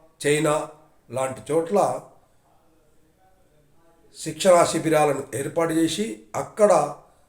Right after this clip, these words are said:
సైనిక శిక్షణను ఇవ్వడం జరిగింది. చిట్టాగాంగ్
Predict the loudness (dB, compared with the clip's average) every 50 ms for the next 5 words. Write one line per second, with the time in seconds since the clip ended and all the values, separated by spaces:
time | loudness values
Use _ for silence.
0 | _ _ -14 -6 0 2 2 2 2 0 -2 -4 -6 -8 -6 -4 -4 -2 -2 -4
1 | -4 -6 -8 -10 -14 -12 -4 -2 0 0 0 -2 -4 -6 -8 -10 -10 -10 -10 -10
2 | -10 -14 -18 -20 _ _ _ _ _ _ _ _ _ _ _ _ _ _ _ _
3 | _ _ _ _ _ _ _ _ -6 -6 -4 4 6 6 6 8 6 4 4 2